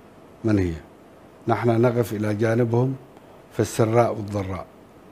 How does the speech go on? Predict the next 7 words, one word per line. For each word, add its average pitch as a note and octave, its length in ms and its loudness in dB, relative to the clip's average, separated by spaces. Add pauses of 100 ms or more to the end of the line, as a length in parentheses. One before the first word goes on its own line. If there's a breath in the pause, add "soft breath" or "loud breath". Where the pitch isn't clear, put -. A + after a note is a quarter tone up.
(920)
تهانينا C3 600 6
لشعبنا A#2+ 640 2 (1300)
الجنوبي A#2+ 720 6 (1120)
من B2 220 6
باب C3+ 240 6
المندب A#2+ 500 0
حتى A2+ 480 0